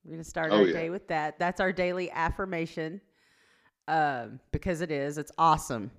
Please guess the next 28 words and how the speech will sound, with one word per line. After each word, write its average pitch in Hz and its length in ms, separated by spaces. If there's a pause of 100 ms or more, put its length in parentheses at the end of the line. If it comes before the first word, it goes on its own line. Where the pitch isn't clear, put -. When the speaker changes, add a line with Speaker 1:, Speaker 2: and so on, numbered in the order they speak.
(400)
Speaker 1:
to 160 100
be 131 180
Indian. 104 540 (1040)
And 190 120
I 180 80
would 196 200
say 175 220
try 175 440
it, 143 200
but 185 160
that's 202 180
not 196 200
how 196 220
it 107 60
works, 190 360
white 156 180
people. 180 640 (400)
That's - 160
not 170 160
how 196 220
it - 80
Speaker 2:
<laughs> - 0
Speaker 1:
works. - 500 (720)
Speaker 2:
It's - 180
not, 85 440
not 85 200
at 82 80
all. 82 280